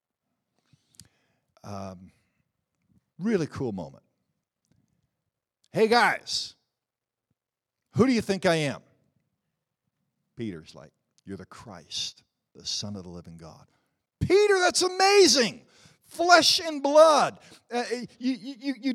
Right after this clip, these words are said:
you've got the right revelation that's come from the Father. This is awesome. Flesh and blood didn't give you this revelation, but my Father who's in heaven, on the rock of this confession, I'm gonna build my church." Great job.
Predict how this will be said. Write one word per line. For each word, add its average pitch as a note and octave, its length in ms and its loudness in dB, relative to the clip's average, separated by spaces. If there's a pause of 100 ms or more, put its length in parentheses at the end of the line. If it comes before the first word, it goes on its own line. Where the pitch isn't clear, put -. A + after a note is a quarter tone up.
you've B3 200 -6
got C4+ 140 4
the A#3+ 80 2
right C4+ 340 4
revelation C4+ 580 4
that's A3 160 -2
come B3 280 -4
from D4+ 400 2
the D4 80 4
Father. D4+ 580 0
This D#4 200 0
is C4+ 120 0
awesome. D4 520 2
Flesh C#4 280 -2
and D4 100 -12
blood C#4 200 2
didn't C4+ 180 -8
give C4+ 120 -6
you C4+ 60 -8
this C#4 180 -6
revelation, C4+ 440 0
but B3 120 -8
my F#3+ 80 -2
Father D4 360 -2
who's A3 220 -6
in A3+ 80 -10
heaven, C#4+ 340 -4 (280)
on A3 120 0
the A3 80 4
rock C4 300 2
of A#3 100 2
this C#4+ 220 0
confession, D4 560 0
I'm C4 140 -2
gonna A3+ 140 -6
build C#4 360 -4
my B3 140 -4
church." - 640 -6 (1000)
Great D#4+ 340 -8
job. D3+ 320 -8